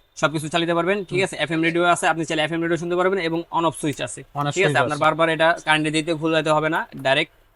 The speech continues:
Speaker 1: on off করতে পারবেন,
Speaker 2: On off
Speaker 1: সুইচ
Speaker 2: করতে
Speaker 1: আছে।
Speaker 2: পারবেন। তো
Speaker 1: জি।
Speaker 2: এখানে প্রত্যেকটা লাইন আছে, আপনি আপনার মতো করে আপনার যেটা দরকার সেটা
Speaker 1: জি।
Speaker 2: আপনি কিন্তু এখানে দিতে
Speaker 1: ব্যবহার
Speaker 2: পারবেন।
Speaker 1: করতে পারবেন।
Speaker 2: এখানে টোটাল চারটা লাইন আছে ভাইয়া। এই সাইডে,
Speaker 1: জি।
Speaker 2: এই সাইডে দুইটা চারটা লাইন আছে।
Speaker 1: জি।
Speaker 2: আর এটা হচ্ছে
Speaker 1: এটা হচ্ছে আপনার ডিসি বারো ভোল্ট। আপনি যদি ধরেন ঘরের বাইরে কোথাও যাতে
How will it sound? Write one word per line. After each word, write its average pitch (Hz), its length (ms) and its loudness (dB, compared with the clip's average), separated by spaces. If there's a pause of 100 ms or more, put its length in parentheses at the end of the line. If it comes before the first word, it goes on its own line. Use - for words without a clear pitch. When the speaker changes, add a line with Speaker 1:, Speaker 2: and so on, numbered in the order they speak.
(420)
Speaker 1:
on 147 80 0
off 147 80 2
করতে 139 220 -4
পারবেন, 147 180 4
Speaker 2:
On 143 40 4
off - 80 -8
Speaker 1:
সুইচ 135 140 -2
Speaker 2:
করতে 120 140 -2
Speaker 1:
আছে। 110 100 -4
Speaker 2:
পারবেন। - 400 -12
তো 147 80 2
Speaker 1:
জি। 147 80 2
Speaker 2:
এখানে 180 220 0
প্রত্যেকটা - 480 -2
লাইন 156 240 4
আছে, 165 180 -2
আপনি 151 220 -4
আপনার 147 220 -4
মতো 147 200 -2
করে 151 100 0
আপনার 175 300 0
যেটা 165 200 4
দরকার 139 260 0
সেটা 147 340 0
Speaker 1:
জি। 123 60 2
Speaker 2:
আপনি 131 140 -4
কিন্তু 131 220 -4
এখানে 135 280 -4
দিতে - 400 -12
Speaker 1:
ব্যবহার 139 200 4
Speaker 2:
পারবেন। 117 140 0
Speaker 1:
করতে 120 100 -2
পারবেন। 120 180 -2
Speaker 2:
এখানে 131 160 -6
টোটাল 147 280 0
চারটা 180 320 2
লাইন 160 220 4
আছে 123 200 -4
ভাইয়া। 113 180 -4 (440)
এই 139 80 -2
সাইডে, 147 160 0
Speaker 1:
জি। 151 40 4
Speaker 2:
এই 143 60 2
সাইডে 156 200 0
দুইটা 147 200 0
চারটা 156 300 2
লাইন 147 220 2
আছে। 139 220 -2
Speaker 1:
জি। 123 80 -2 (260)
Speaker 2:
আর - 140 -4
এটা 160 240 2
হচ্ছে 185 320 -4
Speaker 1:
এটা 147 260 2
হচ্ছে 156 200 2
আপনার 165 240 0
ডিসি 165 180 -2
বারো 151 220 4
ভোল্ট। 127 140 0
আপনি 139 180 -2
যদি 160 260 -4
ধরেন 147 300 -2
ঘরের 139 240 2
বাইরে 156 240 2
কোথাও 147 240 -4
যাতে 151 260 -4